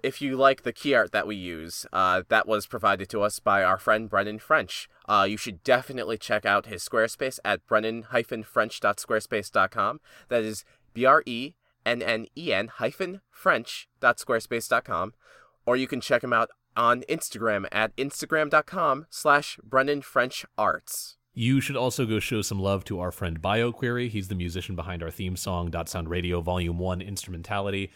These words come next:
Speaker 2: He's got a couple recent releases out that are both phenomenal. He put out an E P a few months ago called Posthuman Angst, and then just a few weeks ago, he dropped an E P that he produced featuring a bunch of art-, of, uh, hip-hop artists and rappers from around the country and the world. That's, like,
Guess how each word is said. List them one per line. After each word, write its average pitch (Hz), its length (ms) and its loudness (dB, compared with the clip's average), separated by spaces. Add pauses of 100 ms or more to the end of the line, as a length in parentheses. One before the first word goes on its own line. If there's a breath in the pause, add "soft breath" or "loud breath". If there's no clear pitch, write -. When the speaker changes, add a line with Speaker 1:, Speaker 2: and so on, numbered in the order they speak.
(220 soft breath)
Speaker 2:
He's 98 160 -4
got 98 140 0
a 87 40 -6
couple 113 340 -4
recent 104 340 -6
releases 98 480 -8
out 104 260 -2
that 98 100 -12
are 87 140 -10 (240)
both 98 220 -6 (140)
phenomenal. 101 680 -6
He 95 160 -8
put 101 180 2
out 95 140 -2
an 104 120 -10
E 107 120 -6
P 101 280 -2
a 98 40 0
few 101 180 -6
months 95 260 -6
ago 98 200 -4
called 90 360 -8
Posthuman 98 580 -8
Angst, 135 440 -6 (400 soft breath)
and 98 220 -6
then 95 140 -2
just 92 180 -10
a 98 40 -8
few 98 160 -6
weeks 101 240 -6
ago, 98 180 -4
he 101 120 -6
dropped 95 460 -2
an 104 120 -10
E 98 100 -10
P 101 200 -4
that 95 140 -8
he 110 80 -4
produced 131 580 -2
featuring 104 380 -8
a 92 60 -6
bunch 92 180 -8
of 104 120 -12
art-, 92 260 -6
of, 92 240 -4
uh, 90 240 -2 (200)
hip-hop 107 320 -2
artists 92 280 -2
and 90 100 -8
rappers 92 360 -6
from 98 120 -8
around 92 160 -2
the 90 80 -10
country 90 320 -10
and 87 80 -8
the 90 40 -8
world. 87 440 -6
That's, 90 240 -8
like, 90 260 -12